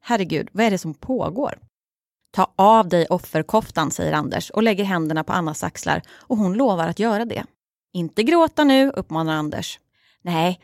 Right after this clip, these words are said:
nej men nu är det glädjetårar", intygar Anna, "och allt är bra och ingen är ledsen för nu ska köket få nylackerade skåpsluckor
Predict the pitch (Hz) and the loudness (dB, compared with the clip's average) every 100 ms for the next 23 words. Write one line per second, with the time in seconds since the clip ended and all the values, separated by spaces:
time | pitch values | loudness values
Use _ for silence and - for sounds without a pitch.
0 | _ 185 175 170 302 480 427 185 185 165 | _ -4 -2 2 6 6 6 4 0 -2
1 | 160 180 180 175 160 156 _ 190 180 180 | -4 0 2 2 0 -4 _ -4 -2 0
2 | 165 170 165 156 180 - 208 247 262 254 | 0 0 -2 -4 -8 -6 0 2 2 -2
3 | 196 156 151 196 277 302 285 285 277 254 | -4 -2 0 2 2 4 6 6 4 2
4 | - 151 160 - 165 170 - 320 226 - | -2 -2 -2 -4 -4 -4 -4 0 0 0
5 | 190 196 202 175 160 - 156 156 - 180 | -6 -4 -2 -2 -2 -2 -4 -4 -4 -4
6 | - 196 269 - | -2 -4 -2 -4